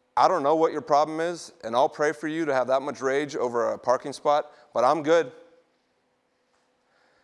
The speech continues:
If I don't see right, and my soul and eyes are covered with the film,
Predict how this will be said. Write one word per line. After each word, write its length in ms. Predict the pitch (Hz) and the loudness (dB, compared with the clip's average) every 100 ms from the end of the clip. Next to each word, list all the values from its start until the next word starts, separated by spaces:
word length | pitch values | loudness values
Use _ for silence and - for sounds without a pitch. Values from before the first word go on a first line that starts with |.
| _ _ _ _ | _ _ _ _
If 120 | 127 147 | 2 4
I 100 | 180 | 4
don't 280 | 160 220 | 2 2
see 180 | 226 226 | -2 2
right, 300 | 214 208 247 - - _ _ _ | 4 4 2 -8 -20 _ _ _
and 120 | 123 135 | -8 0
my 180 | 151 | 0
soul 360 | 170 190 180 196 | 0 2 2 2
and 80 | 165 | -2
eyes 320 | 147 175 170 | 0 0 -2
are 80 | 165 | -4
covered 260 | 185 175 | 0 0
with 140 | 175 165 | -2 -4
the 80 | 143 | -4
film, 440 | 170 175 220 | -2 -2 -2